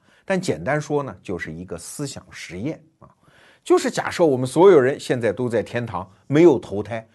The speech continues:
而且我们也不知道将来投胎会变成什么样的人，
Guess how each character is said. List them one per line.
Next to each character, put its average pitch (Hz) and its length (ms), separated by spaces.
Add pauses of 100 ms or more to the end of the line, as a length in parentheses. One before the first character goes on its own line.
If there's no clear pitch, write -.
(120)
而 214 140
且 214 160
我 190 180
们 277 140
也 147 140
不 220 200
知 285 160
道 156 220
将 117 220
来 98 160
投 92 240
胎 101 180
会 92 160
变 92 180
成 85 180
什 85 140
么 87 80
样 95 140
的 82 100
人， 73 160